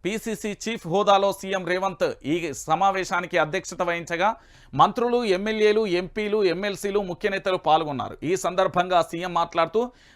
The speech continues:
రాష్ట్రంలోని ప్రతి రైతును కూడా రుణ విముక్తి చేయాలన్నదే కాంగ్రెస్ ప్రభుత్వం లక్ష్యమన్నారు. తెలంగాణ రైతుల ఆత్మగౌరవాన్ని నిలబెట్టడానికి రుణమాఫీ నిర్ణయం. రాబోయే ఇరవై ఏళ్ల పాటు దీని గురించి ప్రజలు గొప్పగా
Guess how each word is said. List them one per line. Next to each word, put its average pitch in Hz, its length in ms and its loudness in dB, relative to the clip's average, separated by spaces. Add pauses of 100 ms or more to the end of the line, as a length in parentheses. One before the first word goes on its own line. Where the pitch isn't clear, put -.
రాష్ట్రంలోని 226 680 4
ప్రతి 190 340 0
రైతును 202 340 2
కూడా 196 240 4
రుణ 185 200 2
విముక్తి 208 440 0 (100)
చేయాలన్నదే 185 580 4
కాంగ్రెస్ 202 500 0
ప్రభుత్వం 180 360 -2
లక్ష్యమన్నారు. 139 680 0 (340)
తెలంగాణ 208 520 6
రైతుల 202 300 4
ఆత్మగౌరవాన్ని 196 1000 4
నిలబెట్టడానికి 185 800 0
రుణమాఫీ 175 540 0
నిర్ణయం. 170 380 -6 (360)
రాబోయే 226 480 8
ఇరవై 208 260 2
ఏళ్ల 220 200 4
పాటు 202 300 4
దీని 185 280 -4
గురించి 190 380 0
ప్రజలు 175 340 -2
గొప్పగా 185 520 2